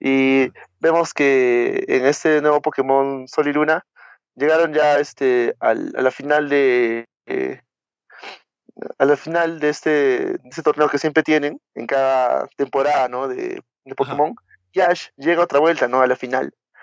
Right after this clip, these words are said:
Speaker 1: de esto. Y no sabemos si es que en este, en, en esto, este, en este, en esta nueva temporada, Ash gane esta liga, liga Pokémon Sol y Luna, ¿no? Que se llama.
Speaker 2: Ah, sí, por fin ganan, luego de veinte años.
Speaker 1: Sí, ¿no? Sería algo interesante.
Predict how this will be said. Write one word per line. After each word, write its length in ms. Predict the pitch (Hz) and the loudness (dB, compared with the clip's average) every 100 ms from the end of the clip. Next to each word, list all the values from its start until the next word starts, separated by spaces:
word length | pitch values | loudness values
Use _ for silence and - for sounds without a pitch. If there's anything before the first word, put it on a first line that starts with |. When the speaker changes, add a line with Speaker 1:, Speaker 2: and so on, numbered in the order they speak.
| - _ _ | -20 _ _
Speaker 1:
de 140 | _ 135 | _ -2
esto. 220 | 139 131 | 0 -4
Y 240 | 139 123 123 | -4 -4 -2
no 100 | 151 | 0
sabemos 400 | 165 156 165 - | 2 2 2 -2
si 80 | |
es 60 | 131 | -4
que 120 | - 123 | 0 2
en 220 | - 127 | 0 2
este, 560 | 147 180 - 160 - - | 0 0 0 0 0 0
en, 120 | 139 | -4
en 140 | - 143 | -4 0
esto, 420 | 170 - 208 359 | 0 0 -2 -2
este, 500 | 131 131 - 123 - | -2 -2 -2 -2 0
en 100 | 135 | 0
este, 840 | 143 - 156 156 147 139 123 127 - | 0 0 0 4 4 4 2 0 -2
en 160 | - | -4
esta 140 | 135 151 | 0 2
nueva 140 | 147 | 4
temporada, 440 | 160 139 131 139 - | 2 2 2 2 2
Ash 260 | 147 151 - _ | 0 0 -12 _
gane 280 | 131 151 165 | 0 0 0
esta 160 | 160 | -2
liga, 600 | 139 147 143 135 131 - - _ _ _ _ | -2 0 2 4 2 -2 -10 _ _ _ _
liga 180 | 135 151 | -2 -2
Pokémon 580 | 151 147 131 139 135 131 | -2 -4 0 0 0 -8
Sol 220 | - 151 | -2 -2
y 60 | 151 | 0
Luna, 320 | 170 143 123 | 0 0 -2
¿no? 120 | 131 | -4
Que 120 | 135 | -6
se 160 | 127 120 | -8 -4
llama. 240 | 127 - | -4 -4
Speaker 2:
Ah, 60 | 175 | -6
sí, 120 | 202 | -4
por 160 | 156 139 | -4 -6
fin 160 | 190 | -8
ganan, 340 | 165 196 143 135 | -6 -6 -4 -2
luego 160 | 165 165 | 0 2
de 80 | |
veinte 280 | 135 165 143 | 2 -2 -2
años. 360 | 147 147 107 _ _ _ _ _ _ _ _ - | -2 -4 -12 _ _ _ _ _ _ _ _ -4
Speaker 1:
Sí, 200 | 208 202 | -2 2
¿no? 200 | 165 196 | 0 0
Sería 320 | - 151 165 | -2 0 2
algo 140 | 170 170 | 0 -2
interesante. 680 | 165 143 139 147 - 185 | 0 -2 2 -2 0 -6